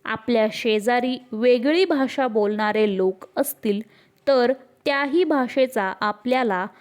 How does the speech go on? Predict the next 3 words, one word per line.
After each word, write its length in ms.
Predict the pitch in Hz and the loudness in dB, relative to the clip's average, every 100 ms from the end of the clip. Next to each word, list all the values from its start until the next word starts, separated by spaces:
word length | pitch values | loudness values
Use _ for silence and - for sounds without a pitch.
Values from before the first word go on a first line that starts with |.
| _ _ | _ _
परिचय 640 | - 262 254 240 - 240 254 | -2 0 0 -2 0 2 2
होतो. 400 | 254 226 214 - - - _ _ _ _ _ _ _ _ _ _ _ _ _ _ | 2 -2 -2 -10 -14 -18 _ _ _ _ _ _ _ _ _ _ _ _ _ _
शाळेत 580 | - 247 196 202 226 | -10 -6 -2 -2 -4